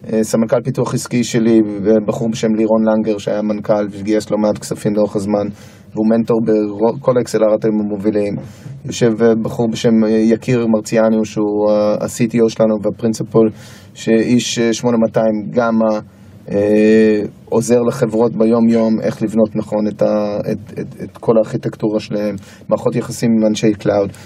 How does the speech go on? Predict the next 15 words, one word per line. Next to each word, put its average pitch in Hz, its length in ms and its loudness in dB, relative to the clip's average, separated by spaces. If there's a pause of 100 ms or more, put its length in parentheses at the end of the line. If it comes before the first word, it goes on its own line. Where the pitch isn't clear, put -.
(140)
יושבת, - 400 -4
יושבת 117 420 -2
אצלנו, 110 720 2
אה, 107 300 2
סי 117 260 -2
אף 110 160 -6
או 113 60 4 (100)
בשם 107 240 -4
הילה 110 260 0
שחר, 107 440 -2 (340)
שהיא - 180 -10
שמונה 117 260 0
וחצי 117 280 -2
שנים 113 320 -2
ישבה 107 220 -2